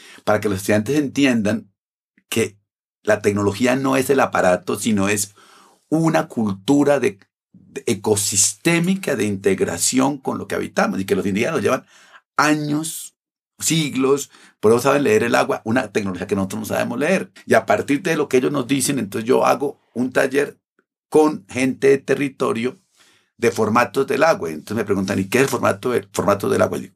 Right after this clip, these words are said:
"No tengo ni idea. Toca escuchar qué dice el mamo del agua y qué dice el campesino y cómo lo traducimos eso a una estética y una narrativa", que es otro tercer principio que yo pondría.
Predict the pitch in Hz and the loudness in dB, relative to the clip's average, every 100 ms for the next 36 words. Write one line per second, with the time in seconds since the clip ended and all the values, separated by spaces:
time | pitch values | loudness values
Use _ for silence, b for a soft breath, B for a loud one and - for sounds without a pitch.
0 | _ - - - 62 98 117 85 85 104 | _ -20 -20 -12 -4 -4 -4 -6 -6 -8
1 | b b b b b _ 107 104 110 123 | b b b b b _ -2 -2 -2 -6
2 | 104 110 104 117 117 131 127 131 135 139 | 0 0 0 -4 0 0 2 0 0 0
3 | 120 110 117 131 98 110 104 120 135 123 | 2 2 2 -2 -2 -2 -2 -2 -4 2
4 | 135 - 131 131 B B B B B 110 | 2 2 0 -2 B B B B B 0
5 | 120 127 139 139 117 101 98 110 110 123 | 2 4 2 2 2 2 0 -2 -2 -2
6 | 123 - - - 101 117 131 143 147 143 | -4 -4 -6 -2 2 4 4 4 0 -2
7 | - 165 156 170 156 117 120 123 110 101 | -2 0 0 -4 -4 -2 0 0 2 0
8 | 98 113 - - 98 101 - 214 147 104 | 0 -4 -4 -6 -8 -6 -8 -8 -8 -8
9 | 101 104 113 95 101 110 123 - | -8 -8 -8 -6 -6 -4 -4 -6